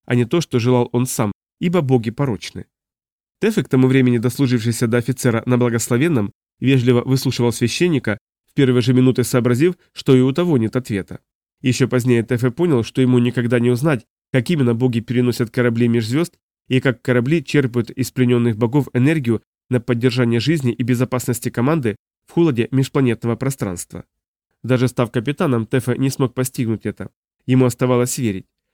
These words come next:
Верить, что у бога на корабле есть силы, и что эти силы контролируются Господом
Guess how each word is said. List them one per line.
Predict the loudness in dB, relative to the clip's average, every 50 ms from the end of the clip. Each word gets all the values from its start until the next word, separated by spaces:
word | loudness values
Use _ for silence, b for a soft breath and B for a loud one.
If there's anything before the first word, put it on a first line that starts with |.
| _ -2
Верить, | 0 0 2 0 0
что | -2 -2 -4 -2
у | -2 -2
бога | -2 0 -2 0 0 0
на | 0 0
корабле | -2 0 0 0 0 0 0 -2 -2 0
есть | -2 -2 -2 -2 -4
силы, | -4 -2 0 0 -2 -4 _ _ _ _ _ -6
и | -6 -6
что | -2 -2 -2
эти | -2 -2 -4
силы | -6 -4 -2 -2 -2 0
контролируются | 0 -2 -2 0 0 2 2 2 2 2 0 0 -2 -4
Господом | -2 -2 -2 -2 -2 -2 -2 -2 -4